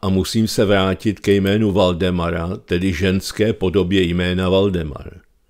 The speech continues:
Těch je prý u nás pouho pouhých sedm. Přiznám se, že žádnou Valdemaru neznám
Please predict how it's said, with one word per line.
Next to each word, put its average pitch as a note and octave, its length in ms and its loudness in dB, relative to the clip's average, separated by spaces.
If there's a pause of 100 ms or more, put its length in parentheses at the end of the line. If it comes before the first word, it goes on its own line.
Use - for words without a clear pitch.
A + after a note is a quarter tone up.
(640)
Těch C#3 320 6
je C#3+ 120 8
prý A#2 280 0
u G#2+ 120 0
nás A2 320 2
pouho B2 420 6
pouhých G2 500 4
sedm. C2+ 380 -2 (800)
Přiznám G#2+ 600 2
se, A2+ 460 4
že G2 200 2
žádnou G2+ 540 0
Valdemaru G2+ 600 2
neznám F2 720 -2